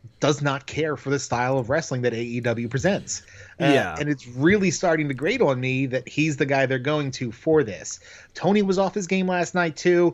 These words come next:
Speaker 1: Excalibur had some, uh, commentating ring rust on him as well. It was not a great night for commentary all, all throughout.
Speaker 2: Yeah, and I, I noticed in particular that, that there were some matches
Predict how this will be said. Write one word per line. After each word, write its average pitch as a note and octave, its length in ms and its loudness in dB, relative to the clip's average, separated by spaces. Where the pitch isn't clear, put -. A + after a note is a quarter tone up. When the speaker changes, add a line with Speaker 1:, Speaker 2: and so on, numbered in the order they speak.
Speaker 1:
Excalibur F3 580 0
had D#3+ 220 0
some, C#3+ 480 -4
uh, C3 480 -2
commentating D#3 560 -4
ring D3 220 -2
rust D3 260 0
on D3+ 160 0
him C#3+ 80 -4
as B2+ 100 -2
well. C#3+ 280 4
It F3 80 2
was F3+ 180 2
not D3 280 2
a C3 40 -4
great A#2+ 260 -4
night G#2 240 -10
for G2+ 60 -16
commentary F#2 720 -10
all, G2+ 380 -6
all G#2 140 -4
throughout. D#3+ 560 -2
Speaker 2:
Yeah, F3 340 4
and D#3+ 100 2
I, F3+ 120 2
I F3 100 8
noticed B3 500 4
in G#3 140 -6
particular E3+ 840 -2
that, B2+ 420 0
that B2+ 680 -4
there D3+ 400 -2
were C#3 380 0
some E3+ 360 -4
matches D3 800 -4